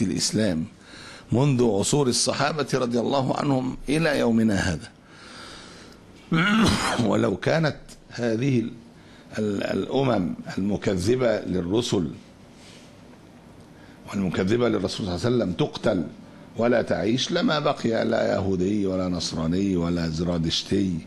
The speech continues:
مجوسي ولا هندوسي ولا بوذي،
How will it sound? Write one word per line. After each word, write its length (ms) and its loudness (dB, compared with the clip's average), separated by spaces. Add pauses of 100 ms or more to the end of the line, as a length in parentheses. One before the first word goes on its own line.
(280)
مجوسي 800 0
ولا 640 0 (480)
هندوسي 720 2
ولا 300 2
بوذي، 580 2